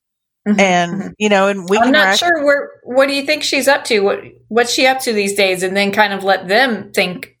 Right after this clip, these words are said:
Speaker 2: Right.
Speaker 1: and create, go with them into this imaginary world that they're in.
Speaker 2: Right. Right. So it,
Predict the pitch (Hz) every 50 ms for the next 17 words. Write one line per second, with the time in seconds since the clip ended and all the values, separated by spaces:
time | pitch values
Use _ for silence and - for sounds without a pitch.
0 | _ _ - 170 175 160 156 156 143 139 - - - _ _ _ - 220 214 202
1 | 196 196 190 185 - - - _ - - - - - - - - _ - 208 208
2 | 208 - 240 240 233 226 214 233 277 311 - - - 226 202 185 185 185 190 202
3 | 214 208 214 208 202 196 196 202 - 202 202 196 185 180 185 180 190 190 185 185
4 | 180 180 180 175 170 190 226 247 240 214 196 196 - 175 - - - 190 180 175
5 | 170 175 190 226 247 190 - - 185 196 - _ _ _ - _ 170 165 156 147
6 | 147 - - - - _ _ _ _ _ _ _ - 165 156 139 - - - -
7 | 226 233 240 254 247 247